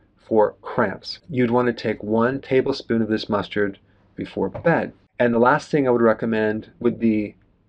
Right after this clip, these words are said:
simply apple cider vinegar.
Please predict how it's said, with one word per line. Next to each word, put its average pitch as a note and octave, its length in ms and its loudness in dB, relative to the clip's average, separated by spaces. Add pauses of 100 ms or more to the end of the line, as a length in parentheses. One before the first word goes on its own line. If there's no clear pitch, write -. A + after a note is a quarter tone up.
(140)
simply F3+ 640 4 (320)
apple A#2+ 360 2
cider G#2+ 300 -2
vinegar. F#2+ 460 -6